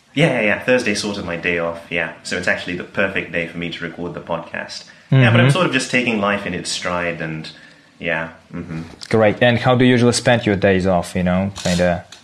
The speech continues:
Speaker 2: Is it like, are you kinda couch potato?
Speaker 1: <laughs> Well, I wouldn't call myself a couch potato, but during my days off, I try to, um, catch up on some of, on some of the things that actually make me happy, that actually bring me joy, you know?
Speaker 2: Okay.
Speaker 1: I don't, I don't often,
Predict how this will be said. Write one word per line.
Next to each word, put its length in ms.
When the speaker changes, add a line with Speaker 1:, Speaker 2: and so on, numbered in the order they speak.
Speaker 2:
Is 80
it 100
like, 260
are 100
you 100
kinda 540
couch 340
potato? 420
Speaker 1:
<laughs> 80
Well, 200
I 80
wouldn't 240
call 140
myself 380
a 40
couch 360
potato, 500
but 220
during 220
my 140
days 300
off, 260
I 120
try 260
to, 420
um, 360
catch 300
up 140
on 100
some 220
of, 260
on 160
some 220
of 60
the 60
things 260
that 100
actually 320
make 240
me 140
happy, 340
that 200
actually 360
bring 240
me 160
joy, 420
you 100
know? 180
Speaker 2:
Okay. 320
Speaker 1:
I 40
don't, 300
I 80
don't 160
often, 400